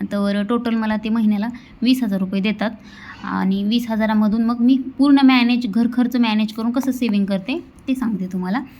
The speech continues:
तर त्या वीस हजारामध्ये आता, अ, आम्ही राहतो पुण्यामध्ये, तर पुण्यासारख्या ठिकाणी शहरामध्ये राहायचं मला खर्च भरपूर सारा होत असतो. आणि त्यामध्ये काय होतं माहिती आहे का, अ, रेंट वगैरे ज्याचा असतो तर याच्यापेक्षा पण जास्त असू शकतो,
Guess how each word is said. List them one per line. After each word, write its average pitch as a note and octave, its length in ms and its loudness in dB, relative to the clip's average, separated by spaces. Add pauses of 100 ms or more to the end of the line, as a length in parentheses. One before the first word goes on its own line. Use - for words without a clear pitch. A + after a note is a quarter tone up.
(280)
तर G#3+ 60 -6
त्या B3 160 0
वीस B3 240 -2
हजारामध्ये G#3+ 460 -2
आता, A#3 280 -4
अ, G3 500 -4
आम्ही G#3+ 200 2
राहतो A#3 220 0
पुण्यामध्ये, A3 560 2
तर A#3 60 -6
पुण्यासारख्या A#3+ 640 0
ठिकाणी A3 320 -2
शहरामध्ये G#3+ 420 -2
राहायचं A3 240 -4
मला G#3 160 -2 (100)
खर्च G#3+ 220 -4
भरपूर G3+ 320 -2
सारा G3+ 180 -4
होत F#3+ 220 0
असतो. B3+ 320 -6 (480)
आणि G#3+ 240 0
त्यामध्ये C4+ 320 6
काय B3+ 140 0
होतं A#3 200 -2
माहिती G#3 240 -2
आहे F#3+ 80 -4
का, C#4 160 -4 (1040)
अ, G3+ 180 2
रेंट A3+ 260 0
वगैरे G#3+ 220 0
ज्याचा A3 260 -2
असतो G#3+ 260 -6
तर A3 60 -4
याच्यापेक्षा A3+ 440 -4
पण A#3+ 200 2
जास्त A#3+ 240 0
असू G#3+ 180 -4
शकतो, G#3+ 400 -6